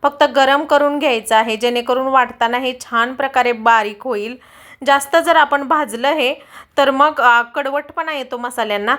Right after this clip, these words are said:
त्यामुळे हे जास्त भाजून नाही घ्यायचं. थोडंसं गरम झालं की काढून घ्यायचं आहे आपल्याला. थोडंसं हे गरम झाल्यानंतर मी मिक्सरच्या छोट्या भांड्यामध्ये हे काढून घेतलेलं आहे.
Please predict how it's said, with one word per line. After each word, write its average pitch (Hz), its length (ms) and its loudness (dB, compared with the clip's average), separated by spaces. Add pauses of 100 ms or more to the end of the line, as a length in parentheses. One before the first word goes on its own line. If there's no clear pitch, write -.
(240)
त्यामुळे 254 300 2
हे 285 140 0
जास्त 247 320 0
भाजून 247 380 2
नाही 247 240 0
घ्यायचं. 233 440 -2 (340)
थोडंसं 392 380 4
गरम 269 220 0
झालं 262 200 0
की 233 140 -8
काढून 269 420 0
घ्यायचं 202 320 -4
आहे 185 180 -4
आपल्याला. 170 380 -8 (3500)
थोडंसं 285 280 2
हे 320 120 0
गरम 269 280 -2
झाल्यानंतर 262 500 -2
मी 240 160 -2
मिक्सरच्या 254 500 -4
छोट्या 254 300 0
भांड्यामध्ये 240 520 -2
हे 240 160 -2
काढून 233 420 0
घेतलेलं 202 420 -6
आहे. 226 280 -4